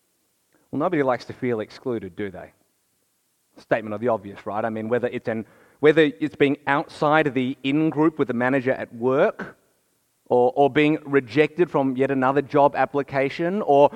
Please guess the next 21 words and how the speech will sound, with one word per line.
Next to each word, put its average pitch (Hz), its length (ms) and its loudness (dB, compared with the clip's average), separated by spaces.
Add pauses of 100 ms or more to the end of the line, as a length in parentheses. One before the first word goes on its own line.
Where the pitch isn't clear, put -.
(140)
or 165 140 8
being 175 260 4
left 180 400 6
out 175 300 4
from 160 140 2
the 139 80 2
draft 160 380 4
pick 165 140 -2
of 139 140 0
a 143 60 4
team, 202 680 0
there's 185 180 8
few 269 240 0
experiences 202 640 -2
worse 147 320 4
in 131 80 0
our 120 160 4
life 123 420 6 (240)
than 135 220 4
being 127 260 0
excluded. 123 840 -4